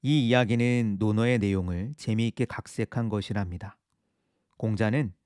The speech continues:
꿈에서 주공이라는 성인을 만난다고 제자들에게 말했답니다. 또 공자의 제자 제안은 낮잠을 자다가 공자에게 크게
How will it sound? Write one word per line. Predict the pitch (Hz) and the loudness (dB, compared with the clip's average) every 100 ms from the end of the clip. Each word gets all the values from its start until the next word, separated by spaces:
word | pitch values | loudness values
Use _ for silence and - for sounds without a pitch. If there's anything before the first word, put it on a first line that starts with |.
| _ _ _ _ - | _ _ _ _ -4
꿈에서 | 143 139 131 143 135 120 95 | 0 2 2 4 4 4 0
주공이라는 | - 117 131 127 113 104 98 104 101 92 | -6 -4 0 0 0 0 0 0 0 -2
성인을 | - 117 107 110 | -2 0 0 0
만난다고 | 110 92 101 95 92 - 113 104 _ _ _ _ | 0 -2 -2 -2 -4 -4 -6 -6 _ _ _ _
제자들에게 | - 101 107 104 92 113 | -6 -2 -2 -2 -4 -4
말했답니다. | 95 90 - 101 87 92 92 _ _ _ _ _ _ _ _ _ _ _ _ | -4 -4 -4 -8 -10 -12 -14 _ _ _ _ _ _ _ _ _ _ _ _
또 | 143 139 113 | 4 4 4
공자의 | - 117 117 120 120 117 | 0 -2 2 2 2 0
제자 | - 107 113 110 104 92 - | -2 -2 0 0 0 -4 -12
제안은 | - 104 90 120 104 - _ _ _ _ _ | -6 -4 -2 -4 -6 -10 _ _ _ _ _
낮잠을 | 113 110 - 139 143 | 0 0 2 2 4
자다가 | 123 117 123 120 | 2 2 2 2
공자에게 | - 117 113 117 113 107 | 0 -2 0 2 2 0
크게 | - 143 110 98 | -2 -4 -2 -4